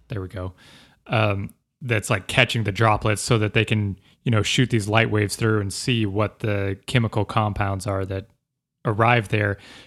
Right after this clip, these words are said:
And what's great about this too is this paper is talking about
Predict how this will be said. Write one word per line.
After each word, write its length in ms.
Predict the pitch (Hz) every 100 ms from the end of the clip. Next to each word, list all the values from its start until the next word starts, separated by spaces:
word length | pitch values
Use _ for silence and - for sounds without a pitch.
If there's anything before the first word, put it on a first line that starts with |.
| -
And 180 | 139 143
what's 420 | 147 - - - _ _ _ _ _ _ 135
great 340 | 113 143 180
about 240 | 156 131 123
this 220 | 117 -
too 320 | 170 151 127
is 180 | 131 104
this 180 | 135 156
paper 400 | - 139 135 117
is 140 | 104
talking 360 | - 113 110 117
about 440 | 107 110 104 92